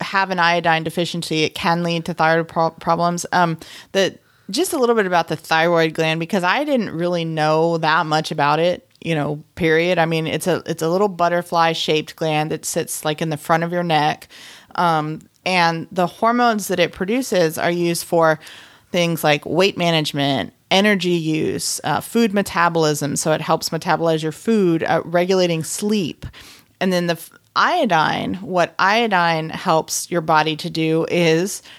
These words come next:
to, and you'll see the, the kind of commonalities here, iodine helps to stabilize, uh, metabolism and body weight, uh, helps with brain development in children, helps with fertility, and also helps with, um,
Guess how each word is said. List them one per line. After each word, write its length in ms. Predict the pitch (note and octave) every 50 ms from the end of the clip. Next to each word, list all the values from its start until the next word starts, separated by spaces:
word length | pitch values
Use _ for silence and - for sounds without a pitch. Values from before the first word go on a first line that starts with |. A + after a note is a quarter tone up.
| - _ -
to, 280 | - F3+ E3 E3 D#3+ F#2+
and 260 | D#3 E3+ E3 D#3+ C3+
you'll 140 | D3+ F3 E3+
see 320 | - - - G#3 G3 F#3 E3
the, 320 | D3 D#3+ D#3 D#3 D3 A2 -
the 260 | D#3 D3+ D3+ D3 D3 -
kind 180 | - F3+ D#3+
of 60 | D#3
commonalities 640 | - - F3+ E3 E3 D#3 D3+ D3 D3+ E3 D#3+ D#3 D3 -
here, 220 | D#3+ C#3+ C#3+ - - - - - - - -
iodine 380 | - G3 A3+ A#3+ A3+ G3+ F#3
helps 380 | G3+ G3+ F3 E3 D#3+ - - -
to 400 | - - G3+ F3 E3 D#3+ D#3+ D3+ - - - - _ -
stabilize, 1120 | - - - - G3+ F#3+ G3 G3 A3 A3+ G#3 G3 G3 F#3+ F#3+ F#3+ F#3 F#3 F#3 - - - -
uh, 200 | - F3 E3+ E3
metabolism 920 | E3 E3 D#3+ - - F3 E3+ E3+ F3+ F3+ F3+ F3+ F#3+ G3 G#3 A#3 B3+ C4+ C#4+
and 140 | - B3 B3
body 240 | A3 F#3+ E3 D#3 D#3
weight, 400 | D#3 D#3 C#3 C#3 E3 A3+ - - - _ _ _ _ _ - - - - _ _ - _
uh, 220 | - F3 E3+ D#3+ -
helps 280 | - E3+ F#3+ F3+ -
with 160 | - F#3+ D#3+ D#3
brain 220 | E3 F3 F3+ F#3+
development 420 | G3 F#3+ G3 G3+ G#3 - G#3+ G#3+
in 120 | A3 A3 A3+
children, 560 | - - G3 F3+ E3+ E3+ E3+ F3 F3+ G3+ A3+
helps 320 | G3+ G#3 F3 F3 - -
with 160 | F#3 F3+ F3+ -
fertility, 800 | - G3+ - - - A3 G3+ G3 F#3 F3+ F#3 F#3 G3 G#3+ G3+ -
and 180 | - F3 F3
also 480 | - - E3+ F3+ F#3 - - G3+ F#3+ F#3+
helps 400 | G3 G3+ F#3 F3+ F3 - - -
with, 340 | F3+ F3+ F3 E3+ E3+ - -
um, 320 | F3 E3 E3 D#3+ D#3+